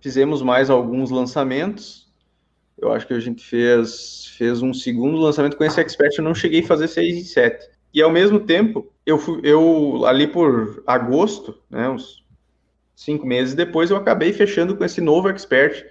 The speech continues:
também na área da música de acordeon. Aí a gente começou o ciclo certinho, faz o lançamento,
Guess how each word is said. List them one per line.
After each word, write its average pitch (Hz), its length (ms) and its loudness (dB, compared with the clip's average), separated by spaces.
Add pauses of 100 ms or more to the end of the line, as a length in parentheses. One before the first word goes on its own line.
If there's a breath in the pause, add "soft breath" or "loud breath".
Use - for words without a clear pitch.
(260 soft breath)
também 147 320 2
na 160 100 4
área 147 220 4
da 147 120 4
música 139 380 0
de 143 80 2
acordeon. 147 640 0 (320)
Aí 143 240 4
a 170 40 4
gente 180 200 -2
começou 185 400 -2
o 190 40 -6
ciclo 190 280 -8
certinho, 208 380 0
faz 151 300 2
o - 40 -4
lançamento, 175 880 -2